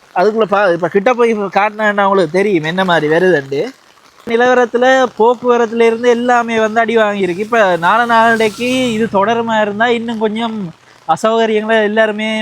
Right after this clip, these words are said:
பார்க்கக்கூடியது தானே. ஏன்டா இப்ப சாப்பாடு சரி ஆன்லைன்ல ஆர்டர் பண்ற ஐயா சொன்ன மாதிரி தான் சாப்பாடு இப்ப, ஓ-, ஆர்டர் பண்ணக்கூடிய ஆட்கள் எல்லாத்தையும் ஆர்டர் பண்ணி எடுத்துருவோம். ஆனா மற்ற ஜனம் என்ன மாதிரி கஷ்டப்படும்ன்றது எங்களுக்கு தெரியாது தானே.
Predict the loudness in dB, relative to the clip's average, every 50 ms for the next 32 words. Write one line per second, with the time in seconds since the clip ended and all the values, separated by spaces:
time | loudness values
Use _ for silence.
0 | -8 -10 -14 _ _ _ _ _ _ _ _ _ _ _ _ -2 -2 0 0 -2
1 | -4 -4 -4 -2 2 2 2 2 2 -2 -4 -4 -4 -4 -4 -4 -6 -8 -12 -16
2 | -18 -20 -20 -20 _ _ -4 -2 -2 -2 -2 0 0 2 2 2 2 2 2 0
3 | 0 -2 -4 -6 -8 _ _ -20 _ _ _ _ _ _ _ _ _ _ _ _
4 | _ _ _ _ -4 -4 0 0 2 2 2 2 0 0 0 2 2 0 2 2
5 | 2 2 2 0 0 0 0 0 0 2 2 2 2 2 0 0 0 0 0 0
6 | 0 0 0 0 0 -2 -4 -2 -2 -2 -2 0 -2 -2 0 -2 -2 -2 0 -2
7 | -2 -2 -2 0 0 0 0 -2 -6 _ _ _ _ _ _ _ _ _ _ -4
8 | 0 0 2 2 2 2 2 2 2 2 0 0 0 0 0 0 0 2 2 2
9 | 2 2 0 0 0 0 0 0 0 0 0 0 0 0 2 2 0 0 -2 -2
10 | -2 -4 -2 -2 -2 -2 -2 -2 -2 -2 -2 -2 -2 -4 -4 -4 -2 -2 0 0
11 | 0 -2 -2 -4 -6 -4 -2 -2 0 0 0 0 -2 -2 -4 -2 -4 -2 -2 -2
12 | -2 -2 0 0 0 0 0 0 0 -2 0 0 0 2 2 2 2 2 0 -2
13 | -4 -6 -10